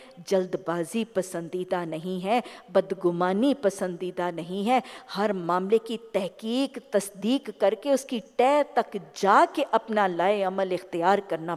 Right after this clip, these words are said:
पसंदीदा है। ना जल्दबाजी, ना जो है वो किसी किस्म की बदगुमानी पसंदीदा है। और फिर मुसलमान का मुसलमान को कत्ल करना, मुसलमान के लिए मुसलमान का जान, माल, आबरू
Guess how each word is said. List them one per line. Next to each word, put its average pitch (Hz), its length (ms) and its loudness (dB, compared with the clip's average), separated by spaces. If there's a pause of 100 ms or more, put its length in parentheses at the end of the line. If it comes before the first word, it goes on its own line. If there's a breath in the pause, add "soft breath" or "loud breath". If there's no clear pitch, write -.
पसंदीदा 165 640 -8
है। - 60 -12 (420 loud breath)
ना 190 400 4
जल्दबाजी, 190 800 2
ना 170 240 2 (440)
जो 185 240 -2
है 202 120 4
वो 185 160 0
किसी 202 300 -8
किस्म 196 280 -2
की 190 160 -8
बदगुमानी 175 680 -2
पसंदीदा 180 640 -4
है। 214 60 0 (180 loud breath)
और - 180 -12
फिर 175 120 0
मुसलमान 180 720 2
का 247 180 0
मुसलमान 190 720 -2
को 180 160 -4
कत्ल 180 340 -4
करना, 175 300 -4
मुसलमान 180 680 -2
के 233 120 -8
लिए 214 140 -6
मुसलमान 185 540 -4
का 175 140 -2
जान, 185 960 -2
माल, 196 640 2 (160)
आबरू 240 400 4